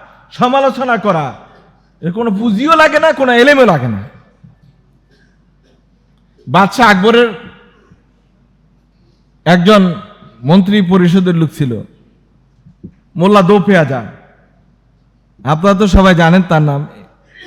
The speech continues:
তো মোল্লা দোপেয়াজাকে জিজ্ঞেস করা হলো যে, "সবচেয়ে সহজ কাজ কোনটা?" তো উনি বলছিলেন যে, "সবচেয়ে সহজ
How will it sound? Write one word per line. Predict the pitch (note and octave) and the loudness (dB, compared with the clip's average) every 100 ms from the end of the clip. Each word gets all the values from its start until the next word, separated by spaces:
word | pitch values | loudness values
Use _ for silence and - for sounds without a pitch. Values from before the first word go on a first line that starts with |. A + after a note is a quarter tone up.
| - - - | -20 -20 -6
তো | C#3+ | 0
মোল্লা | D#3+ A3 B3 | 2 4 4
দোপেয়াজাকে | G#3 A#3+ A3+ A#3+ A3 G#3+ F#3+ D#3+ G#3 | 4 2 2 4 4 2 0 -4 -4
জিজ্ঞেস | F3 E3 G3 | -2 -2 -2
করা | G#3 F#3+ | 0 2
হলো | F#3 D#3 D#3 D#3 - _ _ _ _ _ _ _ _ - | 2 2 0 -4 -16 _ _ _ _ _ _ _ _ -10
যে, | A#2+ D#3 D3 A#2 F#2+ _ _ _ - - | -2 0 0 -4 -16 _ _ _ -20 -4
"সবচেয়ে | E3+ E3 - F#3 G3 A3+ A#3+ - _ _ _ _ _ _ | -2 -2 -4 -2 0 -2 -6 -20 _ _ _ _ _ _
সহজ | - D#3+ F#3 G#3 G3 | -4 0 0 -2 -4
কাজ | G#3 F3+ - | -4 -4 -4
কোনটা?" | D#3+ C#3+ B2 A#2 A2 | -8 -8 -8 -10 -10
তো | C#3+ | -8
উনি | E3 | -6
বলছিলেন | F3 E3 C#3+ F#3 E3+ D3+ - _ _ _ _ _ - | -6 -8 -6 -4 -4 -6 -10 _ _ _ _ _ -14
যে, | C#3 | -10
"সবচেয়ে | D3 F3 E3+ - - G3 | -8 -4 -6 -8 -12 -8
সহজ | F#3+ - F3 F3+ | -8 -8 -4 -2